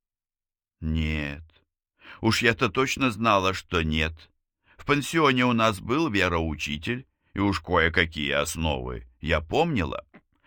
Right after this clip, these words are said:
Хорошо. Он человек. Только легче мне от того не стало. И покушение на цареубийство,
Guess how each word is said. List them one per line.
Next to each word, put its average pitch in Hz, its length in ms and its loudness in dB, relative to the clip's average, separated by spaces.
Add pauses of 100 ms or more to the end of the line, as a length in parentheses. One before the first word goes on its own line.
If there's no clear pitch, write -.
(200)
Хорошо. 147 580 2 (800)
Он 143 240 2
человек. 165 720 -2 (960)
Только 104 300 2
легче 107 460 2
мне 87 320 4
от 62 180 -4 (100)
того 71 300 -2
не 76 140 0
стало. 82 580 0 (960)
И 117 80 4
покушение 117 840 0
на 95 160 2
цареубийство, 78 1080 -4